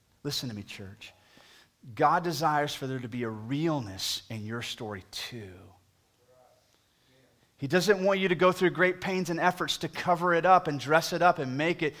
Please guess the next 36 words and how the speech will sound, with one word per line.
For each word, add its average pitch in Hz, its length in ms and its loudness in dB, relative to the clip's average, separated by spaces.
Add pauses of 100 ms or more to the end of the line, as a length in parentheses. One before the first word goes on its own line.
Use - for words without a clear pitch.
(200)
better 165 280 6
than 156 140 2
it 165 40 4
is. 156 100 0
He 160 100 0
wants 180 260 2
to 151 100 -4
meet 175 200 0
you 165 120 2
in 156 100 2
your 170 140 2
real 165 220 0
story, 165 600 -2 (880)
your 165 140 4
real 202 220 10
mess, 185 680 2 (540)
your 170 180 6
real 208 180 8
brokenness, 185 580 8
your 180 120 6
real 214 180 8
failures, 214 580 8
your 180 180 6
real 214 320 8 (180)
weakness. 175 1080 2 (1080)
And 139 140 -6
then 151 120 2
as 147 120 0
we 156 80 0
see 180 280 0
in 139 240 -4 (260)
Paul's 151 320 2
testimony, 120 580 -6
then 135 160 -6
he 165 140 -4
desires 143 1000 -2